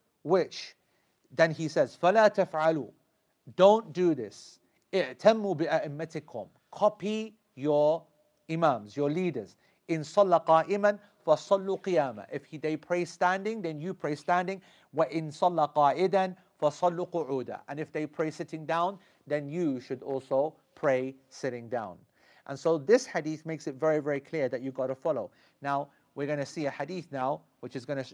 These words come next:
sh-, tell us something, uh, uh, uh, different. So Shaykh says,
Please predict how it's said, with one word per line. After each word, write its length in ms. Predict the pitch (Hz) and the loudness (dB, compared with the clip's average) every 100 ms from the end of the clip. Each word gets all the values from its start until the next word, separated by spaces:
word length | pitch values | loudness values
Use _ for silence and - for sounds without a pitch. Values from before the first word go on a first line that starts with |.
| - | -18
sh-, 120 | - 131 | -16 -8
tell 160 | 151 | -4
us 100 | 135 | -4
something, 400 | 131 131 127 131 147 _ _ _ | -6 -10 -10 -10 -12 _ _ _
uh, 40 | - | -4
uh, 680 | 131 127 120 - 117 113 110 | -2 0 -2 -4 -6 -6 -6
uh, 140 | 117 113 | -8 -4
different. 340 | 165 - 101 _ - _ | -4 -4 -12 _ -20 _
So 120 | 175 | -2
Shaykh 180 | 220 - | 2 2
says, 300 | 190 170 | 4 2